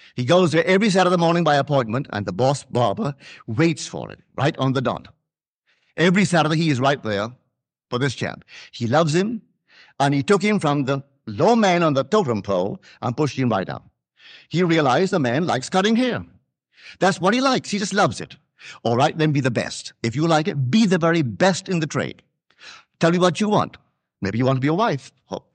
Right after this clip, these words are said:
some, uh, keeping a home. What's wrong with that? My mother never went to work. She just had ten children and lived at home with her full complement of servants.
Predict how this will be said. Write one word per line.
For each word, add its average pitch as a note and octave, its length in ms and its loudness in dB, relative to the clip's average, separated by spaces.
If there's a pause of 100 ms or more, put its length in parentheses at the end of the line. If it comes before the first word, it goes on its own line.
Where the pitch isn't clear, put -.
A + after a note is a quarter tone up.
(260)
some, D#3+ 480 0
uh, B2 300 2
keeping F#3+ 360 0
a G3+ 60 0
home. F#3 380 -4 (1400)
What's E3 200 -2
wrong F3 200 2
with G3 120 2
that? G3+ 260 -2 (500)
My C3 160 0
mother C#3+ 240 2
never C#3 160 0
went B2+ 140 -4
to C3+ 60 -2
work. D3 400 -2 (300)
She F#3 200 -4
just D#3+ 160 -2
had D3 220 0
ten F3+ 220 2
children D3 460 -2 (300)
and F#3 200 4
lived D#3 200 0
at G3 100 2
home D#3+ 520 -2 (440)
with A#2+ 160 -2
her D3 260 2 (280)
full E3+ 280 2
complement D#3 400 -2
of F#3 80 -4
servants. F3+ 640 -2